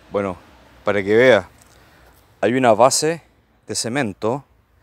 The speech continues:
que por sobre esa base de cemento va anclado el poppet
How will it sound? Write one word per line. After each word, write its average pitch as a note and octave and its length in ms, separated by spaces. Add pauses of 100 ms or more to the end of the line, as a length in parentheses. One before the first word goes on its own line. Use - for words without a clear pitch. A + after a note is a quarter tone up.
(720)
que B2 160
por A#2 160
sobre A#2 240
esa A2+ 380
base A#2 260
de A2+ 80
cemento A2 600
va A#2+ 100
anclado B2 640 (680)
el G2+ 100
poppet - 720